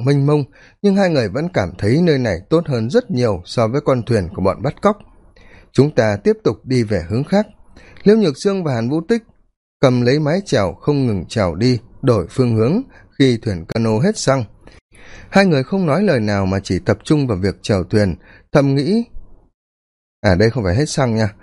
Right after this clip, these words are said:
thầm nghĩ khởi động thuyền đi càng xa càng tốt. Lúc trời tờ mờ sáng thì Liễu Nhược Sương đã mệt đến nỗi không muốn cử động, phải để mái chèo lên thuyền rồi nói, "Chỗ này chắc đã an toàn." Hàn Vũ Tích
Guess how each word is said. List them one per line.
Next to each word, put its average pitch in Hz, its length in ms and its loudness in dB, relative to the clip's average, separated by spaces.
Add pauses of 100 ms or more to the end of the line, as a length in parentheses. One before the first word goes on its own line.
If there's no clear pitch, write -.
(240)
thầm 156 180 4
nghĩ 208 120 2
khởi 104 280 -2
động 110 280 -2
thuyền 110 320 0
đi 131 200 0
càng 95 200 -4
xa 120 220 -2
càng 85 280 -6
tốt. 202 160 2 (460)
Lúc 240 220 2
trời 131 200 0
tờ 127 180 -2
mờ 117 200 0
sáng 147 460 -2
thì 123 240 2
Liễu 139 140 0
Nhược 160 240 -2
Sương 123 320 0
đã 110 240 -2
mệt 151 280 0
đến 98 140 -2
nỗi 123 180 0
không 127 240 0
muốn 160 220 0
cử 90 160 -2
động, 104 200 0 (360)
phải 120 120 4
để 98 200 2
mái 117 220 -2
chèo 95 220 0
lên 113 200 0
thuyền 104 240 -2
rồi 87 140 -6
nói, 151 420 -2
"Chỗ 170 180 2
này 127 300 0
chắc 175 240 -4
đã 120 100 0
an 120 220 0
toàn." 98 240 0 (720)
Hàn 165 160 4
Vũ 185 140 -2
Tích 240 220 -2